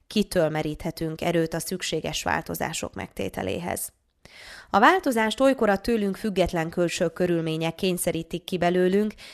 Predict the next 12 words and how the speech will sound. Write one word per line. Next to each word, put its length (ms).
de 120
ezek 260
nem 160
mindig 300
hozzák 400
magukkal 400
a 80
belső 420
változást, 680
a 60
lelki 360
megújulást. 760